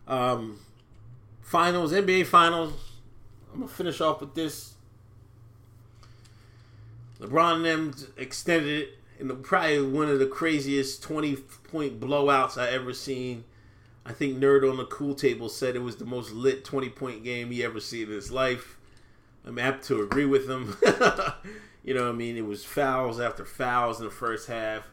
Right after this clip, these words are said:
You know what I mean? Then they start tussling. You know what I mean? LeBron threw a, a, a, a ball off the backboard and dunked it. You know what I mean? It was crazy.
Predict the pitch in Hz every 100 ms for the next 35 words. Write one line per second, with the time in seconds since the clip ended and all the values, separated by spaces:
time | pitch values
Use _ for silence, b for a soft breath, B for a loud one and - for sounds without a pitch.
0 | b b b - 117 110 104 107 104 104
1 | 117 113 107 110 101 95 - - - 127
2 | - 117 110 104 98 b b b - 104
3 | 107 107 110 104 104 110 b b b -
4 | 95 95 120 117 117 - 117 104 98 -
5 | 92 90 87 87 78 60 69 82 101 120
6 | 120 117 104 87 - 120 113 - 117 113
7 | 98 - 117 110 - 107 127 135 139 139
8 | 139 156 135 - - 120 117 110 110 113